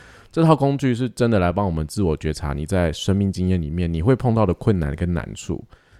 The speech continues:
那你一定也有自己过不去的坎，讲真的。可是你要如何去过那个坎，就是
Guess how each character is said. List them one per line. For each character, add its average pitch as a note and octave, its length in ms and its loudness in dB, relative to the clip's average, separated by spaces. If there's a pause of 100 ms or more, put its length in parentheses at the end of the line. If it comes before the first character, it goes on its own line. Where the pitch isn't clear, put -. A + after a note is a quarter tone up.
那 G2 580 0
你 G#2+ 140 -2
一 C3 40 0
定 F3 180 2
也 C#3+ 40 2
有 G#2+ 180 6
自 G2+ 140 -4
己 E2 280 -6
过 C3+ 160 6
不 F#2 120 4
去 - 180 2
的 D#2+ 100 0
坎， - 220 -10 (160)
讲 E2+ 180 -2
真 F2+ 200 0
的。 D2 180 -8 (140)
可 G2+ 120 -4
是 C#3+ 300 4
你 F#2+ 100 -2
要 G#2 140 4
如 G2+ 160 2
何 F#2 100 4
去 G2 120 -2
过 G2+ 180 2
那 F#2+ 80 2
个 F2+ 120 2
坎， - 200 -8
就 F#2 100 -2
是 F2+ 260 0